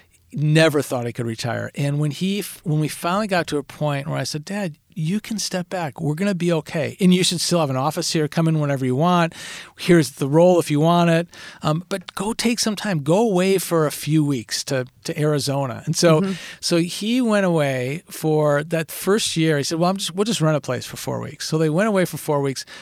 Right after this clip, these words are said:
Speaker 1: fell in love, and came back, like, four months later.
Speaker 2: Hmm.
Speaker 1: Um, and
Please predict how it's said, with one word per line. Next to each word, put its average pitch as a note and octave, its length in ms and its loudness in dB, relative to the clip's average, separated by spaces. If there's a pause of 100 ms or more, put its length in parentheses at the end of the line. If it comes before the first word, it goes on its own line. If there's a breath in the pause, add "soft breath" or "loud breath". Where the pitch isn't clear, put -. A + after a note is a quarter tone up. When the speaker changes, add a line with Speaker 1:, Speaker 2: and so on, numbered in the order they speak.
Speaker 1:
fell F#3+ 300 4
in F3 60 2
love, D3 220 2
and D3 120 0
came D#3 180 0
back, D3 240 2
like, C3+ 140 -2
four D3 220 -2
months B2+ 260 -4
later. A2+ 300 -6 (100)
Speaker 2:
Hmm. G#3 120 -4 (260 loud breath)
Speaker 1:
Um, D3+ 300 2 (260 loud breath)
and E3+ 320 2